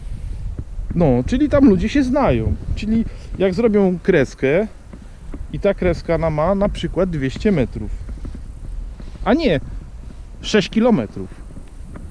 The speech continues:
No. Czyli wiadomo, jak, jak już nie chcemy jechać, jesteśmy zmęczeni sześć kilometrów po Poziomicach, to sobie pojedziemy skrótem. Na przykład czarnym szlakiem.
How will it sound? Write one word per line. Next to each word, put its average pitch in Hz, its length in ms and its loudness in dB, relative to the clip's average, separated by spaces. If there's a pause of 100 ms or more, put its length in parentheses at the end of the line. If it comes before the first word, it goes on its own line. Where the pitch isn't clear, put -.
(180)
No. 120 180 0 (580)
Czyli 220 160 0
wiadomo, 202 360 4
jak, 170 340 0 (540)
jak 196 220 2
już - 300 -6
nie 202 80 2
chcemy 220 320 4
jechać, 180 300 2
jesteśmy 180 360 -4
zmęczeni 165 400 -2
sześć - 360 -2 (320)
kilometrów 160 640 4 (1120)
po 170 80 2
Poziomicach, 170 600 2 (420)
to 202 80 -6
sobie 277 380 0 (160)
pojedziemy 240 560 4 (260)
skrótem. 143 580 0 (1160)
Na 165 100 0
przykład 220 400 -4
czarnym 170 380 0
szlakiem. 139 500 -4